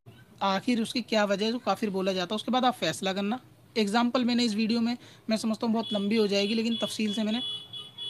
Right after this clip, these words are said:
जो है वो समझा दिया कि इसकी क्या वजह है कि जो है बोला जाता है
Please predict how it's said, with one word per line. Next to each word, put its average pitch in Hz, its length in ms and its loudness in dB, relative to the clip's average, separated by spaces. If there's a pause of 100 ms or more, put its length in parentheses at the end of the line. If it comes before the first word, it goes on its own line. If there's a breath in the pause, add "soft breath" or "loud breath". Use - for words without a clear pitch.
(100)
जो 208 220 0
है 202 100 4
वो 220 120 0
समझा 196 460 0
दिया 196 240 -2 (440 loud breath)
कि - 160 -2
इसकी 226 340 -4 (100)
क्या 208 200 4
वजह 185 340 0
है 202 160 0 (360 loud breath)
कि 208 300 2 (200)
जो 196 160 0
है 208 160 0 (120)
बोला 196 260 0
जाता 180 320 -2
है 208 180 0